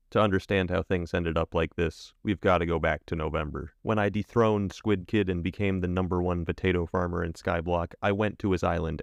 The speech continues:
and laughed at him for half an hour. Then my co-op member showed up, and we all started laughing at him. It was not a good day for Squid Kid. And then I left. Squid warned me that he wasn't giving up on rank number one, but I didn't care, so I uploaded The Great Potato War.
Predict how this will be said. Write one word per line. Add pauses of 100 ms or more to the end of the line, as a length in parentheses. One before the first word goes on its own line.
and
laughed
at
him
for
half
an
hour. (340)
Then
my
co-op
member
showed
up, (100)
and
we
all
started
laughing
at
him. (160)
It
was
not
a
good
day
for
Squid
Kid. (380)
And
then
I
left. (240)
Squid
warned
me
that
he
wasn't
giving
up
on
rank
number
one,
but
I
didn't
care,
so
I
uploaded
The
Great
Potato
War.